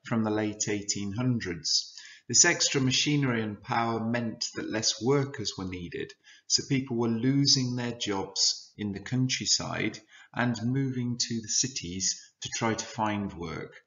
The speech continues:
At the same time as this agricultural change or revolution, uh, within the cities, the Industrial Revolution was taking place.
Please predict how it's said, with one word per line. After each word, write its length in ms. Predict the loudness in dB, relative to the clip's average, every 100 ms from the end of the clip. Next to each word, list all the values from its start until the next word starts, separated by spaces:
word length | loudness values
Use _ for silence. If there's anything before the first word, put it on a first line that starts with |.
| _ _ -20 -20 -18 -2
At 60 |
the 80 | 8
same 240 | 8 8 2
time 220 | 0 2
as 120 | 2
this 180 | 2 2
agricultural 920 | 0 -2 -8 -4 -4 -4 -4 -4 -4
change 520 | -4 -6 -6 -6 -4
or 120 | -2 0
revolution, 920 | 0 0 0 0 0 -4 -6 -10 -12 _ -20 -12 -2
uh, 140 | 0
within 300 | 0 0 2
the 80 | 4
cities, 920 | 6 4 2 0 -2 -2 -2 -2 -6 -2
the 80 |
Industrial 680 | 0 2 4 6 4 2 0
Revolution 640 | 0 -2 -6 -4 -6 -6 -4
was 180 | -4
taking 540 | -4 -6 -6 -8 -10 -8
place. 640 | -4 -2 0 2 2 0